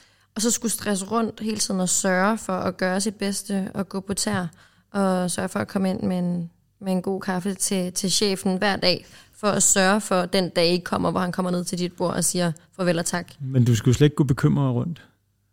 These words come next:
Speaker 2: Du skulle bare gå rundt og gøre dit arbejde så godt du kunne, fordi der er ikke nogen, hvis du bliver fyret, så bliver du fyret. Altså, så, så, så, så, så tricket er i virkeligheden at slet ikke være bekymret, og bare lade den være. Sige, "Nå,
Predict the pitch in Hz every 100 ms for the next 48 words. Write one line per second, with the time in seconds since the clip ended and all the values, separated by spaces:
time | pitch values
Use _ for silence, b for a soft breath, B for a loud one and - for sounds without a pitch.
0 | _ _ - 135 - 123 139 147 139 139
1 | 127 127 131 123 127 135 - 123 120 127
2 | 113 123 135 151 - - 127 117 123 139
3 | 147 139 139 - - - 147 - 123 113
4 | 151 156 139 139 120 131 127 135 135 _
5 | _ _ _ _ 127 120 147 139 139 147
6 | 131 - 135 - 120 139 165 180 120 120
7 | 117 120 123 120 110 - - 190 143 110
8 | _ _ _ - 123 131 113 113 110 120
9 | 185 147 - 131 143